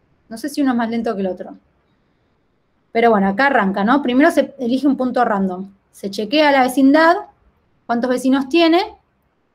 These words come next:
Acá estamos calculando que mínimo tiene que tener cuatro vecinos. Cumple. Es un punto core. Ahora analicemos los vecinos que estaban acá y vemos si cada uno es core o es border. Y después hace lo mismo.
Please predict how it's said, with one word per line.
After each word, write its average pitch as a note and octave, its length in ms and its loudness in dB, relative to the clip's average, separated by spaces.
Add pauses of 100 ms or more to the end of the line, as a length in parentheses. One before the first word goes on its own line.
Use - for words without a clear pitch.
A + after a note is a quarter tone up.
(220)
Acá G#3+ 140 -6
estamos C4 200 -2
calculando B3 380 0
que A#3 80 -2
mínimo B3+ 240 0
tiene A#3 160 -4
que - 20 -4
tener A#3 160 -2
cuatro B3+ 300 0
vecinos. F#3+ 500 -8 (120)
Cumple. G3+ 460 -2 (220)
Es A#3 220 -6
un C#4 340 0 (400)
punto A#3+ 280 -4
core. G3 200 -4 (640)
Ahora A#3 80 0
analicemos C4+ 420 4
los B3+ 100 4
vecinos A3+ 400 2
que G3+ 60 -10
estaban B3 300 2
acá E4+ 440 2
y A#3 120 -4
vemos C4 240 -2
si A#3+ 80 -8
cada B3 180 2
uno B3+ 160 -2
es B3+ 80 -4
core D4+ 280 0
o A#3+ 140 -2
es G3+ 60 -6
border. F#3+ 440 -4 (1700)
Y C4+ 120 0
después D#4 340 2
hace C#4+ 180 0
lo C4 100 2
mismo. G3 460 -4